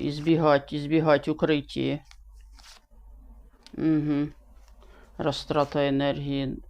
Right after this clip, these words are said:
Конфликта карта и разрушения. Чернівці. Може бути прильот.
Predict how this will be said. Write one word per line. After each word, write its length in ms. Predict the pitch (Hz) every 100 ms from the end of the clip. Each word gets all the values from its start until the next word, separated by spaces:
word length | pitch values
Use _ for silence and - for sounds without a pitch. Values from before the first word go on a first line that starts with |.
| - -
Конфликта 760 | 151 151 - 180 220 - 151
карта 520 | 151 156 143 - 147
и 180 | 143 160
разрушения. 800 | 165 156 165 - 156 139 139 139
Чернівці. 840 | - 185 175 175 170 - 151 139 - - - - - - - - - - - -
Може 360 | 165 165 160 170
бути 300 | 160 170 -
прильот. 560 | 175 165 151 151 -